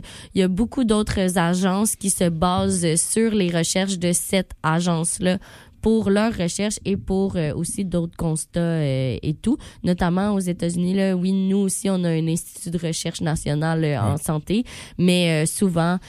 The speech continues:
Speaker 1: il y a, euh, des recommandations qui proviennent de cette, euh, institution-là.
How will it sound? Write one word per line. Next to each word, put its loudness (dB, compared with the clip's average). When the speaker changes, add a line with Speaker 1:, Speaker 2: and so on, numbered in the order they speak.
Speaker 1:
il 0
y 4
a, 4
euh, 2
des 4
recommandations 2
qui -6
proviennent 0
de 0
cette, -2
euh, 0
institution-là. 0